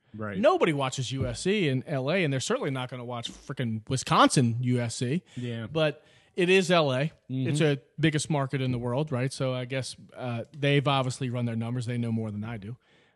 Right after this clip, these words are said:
Speaker 2: Um,
Speaker 1: <laughs>
Speaker 2: but I think this is, the, you know, the S E C will extan-, expand. The Big Ten will expand. I hope Notre Dame gets screwed. I hope they try to, s-, you know, everybody but us
Speaker 1: Mm-hmm.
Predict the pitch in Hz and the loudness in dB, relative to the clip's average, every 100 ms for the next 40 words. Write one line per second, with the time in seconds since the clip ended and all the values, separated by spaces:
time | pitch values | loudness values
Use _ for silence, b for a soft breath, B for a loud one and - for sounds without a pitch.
0 | - - 131 151 151 143 165 180 170 151 | -4 0 0 2 0 4 2 4 2 2
1 | 156 - 139 - 151 147 139 131 117 - | -2 -4 -8 -8 -10 -10 -6 -6 -8 -12
2 | _ _ _ 139 147 156 175 151 - 143 | _ _ _ -2 0 2 0 -2 -2 -4
3 | 143 135 - 147 131 131 151 135 - 139 | -4 -6 -6 -4 -4 -4 -8 -10 -2 0
4 | 135 151 - b b b 143 131 151 143 | 2 0 -4 b b b -10 -4 -4 -4
5 | - 143 135 131 123 - 123 131 147 b | -4 -4 -4 -6 -8 -8 -6 -4 -8 b
6 | b b - 160 208 190 175 165 160 147 | b b 0 6 6 8 4 4 2 2
7 | 151 147 139 - - 143 139 156 - _ | 2 2 0 -4 -2 0 2 0 -4 _
8 | _ _ _ _ _ _ 151 147 175 165 | _ _ _ _ _ _ -2 0 2 0
9 | 151 165 143 131 - - - - 185 143 | 0 -2 -2 -4 -8 -12 -14 -14 -8 -6
10 | 123 - b b b - 160 165 156 151 | -6 -12 b b b -4 -2 0 -2 -2
11 | 139 143 139 156 - - - | -2 -4 -4 -6 -10 -16 -6